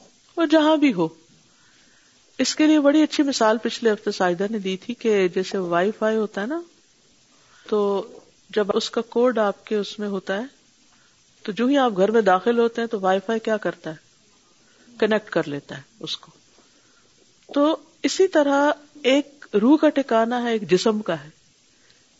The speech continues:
وہ الگ الگ ہوتے ہوئے بھی ان کے درمیان ایک کنیکشن ہے۔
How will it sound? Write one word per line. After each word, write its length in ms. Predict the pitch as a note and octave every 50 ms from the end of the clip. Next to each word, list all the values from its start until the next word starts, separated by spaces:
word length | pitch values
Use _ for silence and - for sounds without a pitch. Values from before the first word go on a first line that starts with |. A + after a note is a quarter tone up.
| _ _ _ _ _ _
وہ 140 | - B3+ C4+ -
الگ 140 | A#3+ C4 D4+
الگ 240 | D#4+ D4 E4+ E4 E4 D4
ہوتے 260 | C#4 C#4+ C#4+ C#4+ -
ہوئے 200 | D#4 D4+ D4+ D4+
بھی 120 | C#4 D4 D4
ان 100 | C#4+ C#4
کے 100 | C#4 C4+
درمیان 400 | A3 A#3+ A3+ A3+ A3+ A#3 A#3 A#3
ایک 160 | A#3 A3+ -
کنیکشن 420 | G3 F#3 F#3+ F#3 - - - G3
ہے۔ 140 | F3 E3 D3